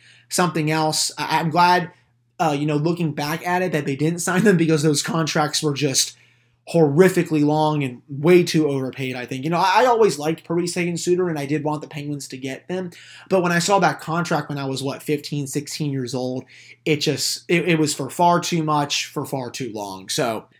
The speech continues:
that being said, of course, I'm glad that the Penguins were not able to sign them because, I mean, it, it definitely would have altered this franchise's history, and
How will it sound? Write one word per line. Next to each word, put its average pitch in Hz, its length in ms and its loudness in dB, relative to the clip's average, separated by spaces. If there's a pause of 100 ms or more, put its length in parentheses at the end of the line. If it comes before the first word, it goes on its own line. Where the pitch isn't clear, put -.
(140)
that 165 200 4
being 156 220 0
said, 151 240 -2
of 147 160 -8
course, 143 340 0
I'm 143 160 -6
glad 135 220 -4
that 131 80 -6
the 127 80 -10
Penguins 135 420 -6
were 123 100 -10
not 131 280 -8 (340)
able 135 280 2
to 131 160 -6
sign 135 320 -2
them 131 160 -6
because, 127 440 -8
I 113 60 -12
mean, 127 180 -6
it, 135 160 -4
it 143 140 -4
definitely 151 300 0
would 139 120 2
have 135 100 -4
altered 131 420 -6
this 127 160 -6
franchise's 127 720 -8
history, 123 600 -10
and 113 300 -12